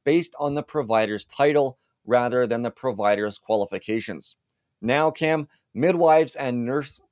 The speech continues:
nurse practitioners also have the legal right to perform abortion procedures. Caitlin Borgman, who's the executive director of the A C L U of Montana, hailed the decision by saying, and I quote,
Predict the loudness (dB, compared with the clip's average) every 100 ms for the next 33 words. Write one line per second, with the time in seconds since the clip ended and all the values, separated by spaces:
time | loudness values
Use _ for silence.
0 | _ -2 -2 -2 -2 -2 -2 -6 -6 -6
1 | -6 -10 _ _ 0 2 2 -2 -4 -2
2 | -2 -2 -4 -2 -4 -2 -2 0 -2 -2
3 | _ -12 -10 -8 -8 -6 -6 -6 -10 -6
4 | -4 -4 -10 -14 -14 -8 -6 -6 -8 -14
5 | _ _ _ _ _ -4 -2 0 -2 0
6 | 2 2 -2 -6 -6 -8 -6 -4 -4 -6
7 | 0 0 0 -6 -2 0 0 0 -4 -4
8 | -4 -6 -6 -6 -8 -8 -2 0 0 0
9 | -4 -2 -4 -4 -6 -6 -8 -4 -4 -6
10 | _ _ _ 0 2 2 0 -4 -4 -6
11 | -6 -6 -6 -4 -2 -2 0 -2 0 2
12 | 2 0